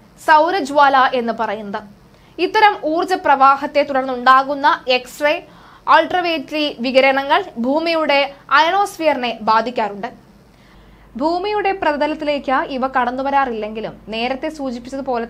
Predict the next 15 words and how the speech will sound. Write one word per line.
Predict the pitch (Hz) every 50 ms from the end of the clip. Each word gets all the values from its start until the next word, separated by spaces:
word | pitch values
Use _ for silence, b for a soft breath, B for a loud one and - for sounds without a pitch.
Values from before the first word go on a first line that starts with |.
| 240
തന്നെ | 233 208 190 190 - 208
സൗരജ്വാല | - - 269 240 226 233 247 277 262 233 262 254 254 233 226 233 240 - -
വഴിയുണ്ടാകുന്ന | 196 208 202 233 247 233 214 208 214 220 240 220 208 180 139 - B B B B B B - -
ശക്തമായ | 285 277 277 - - 349 330 330 311 294 277 262 262 269 269 B B B B - 214
അൾട്രാവയലറ്റ് | 240 269 262 - 330 339 339 320 302 285 277 262 -
വികിരണങ്ങൾ | 220 233 233 240 247 262 262 269 262 220 180 208 - - - - - - - 233
റേഡിയോ | 254 262 269 269 311 320
സംരക്ഷണം, | 311 277 247 233 226 226 226 - - 254 302 349 339 -
ഉപഗ്രഹങ്ങൾ, | 233 226 226 233 233 254 233 240 240 240 240 269 320 - -
ജി | 214 202 240 262 247 233
പി | 294
എസ് | 277 277 294 285 -
പോലെയുള്ള | - 247 233 226 220 220 214 214 202 208 208 -
നാവിഗേഷൻ | 214 214 196 214 226 233 226 247 247 247 240
സിഗ്നലുകൾ, | - - 208 - 202 202 196 196 208 247 320